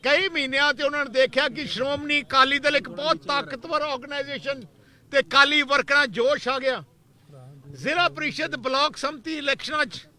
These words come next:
ਸ਼੍ਰੋਮਣੀ ਅਕਾਲੀ ਦਲ ਨੇ ਇਹਨਾਂ ਦੇ ਗੜ੍ਹ 'ਚ ਜਾ ਕੇ ਇਹਨਾਂ ਨੂੰ ਭਜਾਇਆ ਹੈ। ਤੋ ਹੁਣ ਘਬਰਾ ਕੇ ਉਹਨਾਂ ਨੇ ਸੋਚਿਆ ਕਿ ਹੁਣ ਅਕਾਲੀ ਦਲ ਨੂੰ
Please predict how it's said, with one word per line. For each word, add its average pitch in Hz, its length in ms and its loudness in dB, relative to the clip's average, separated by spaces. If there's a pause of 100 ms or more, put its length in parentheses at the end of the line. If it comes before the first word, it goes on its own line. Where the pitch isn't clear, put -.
(640)
ਸ਼੍ਰੋਮਣੀ 294 560 -4
ਅਕਾਲੀ 277 360 -4
ਦਲ 302 180 0
ਨੇ 294 140 0
ਇਹਨਾਂ 311 220 -2
ਦੇ 302 80 -2 (100)
ਗੜ੍ਹ 302 160 6
'ਚ 339 120 -6
ਜਾ 302 200 2
ਕੇ 285 140 -4
ਇਹਨਾਂ 285 200 2
ਨੂੰ 277 100 -4
ਭਜਾਇਆ 262 380 8
ਹੈ। 233 100 6 (880)
ਤੋ 311 180 8
ਹੁਣ 302 200 0 (120)
ਘਬਰਾ 254 300 0
ਕੇ 302 140 -4
ਉਹਨਾਂ 302 220 -2
ਨੇ - 60 -10
ਸੋਚਿਆ 302 440 4 (760)
ਕਿ - 120 2
ਹੁਣ 311 280 2
ਅਕਾਲੀ 294 520 2
ਦਲ 302 260 2
ਨੂੰ 302 280 -8